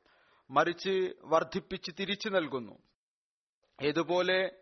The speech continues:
ഒരു കർഷകൻ വയലിൽ വിത്തുകൾ വിതക്കുന്നു. അപ്പോൾ അജ്ഞനായ,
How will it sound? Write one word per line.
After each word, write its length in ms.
ഒരു 160
കർഷകൻ 840
വയലിൽ 600
വിത്തുകൾ 500
വിതക്കുന്നു. 540
അപ്പോൾ 380
അജ്ഞനായ, 600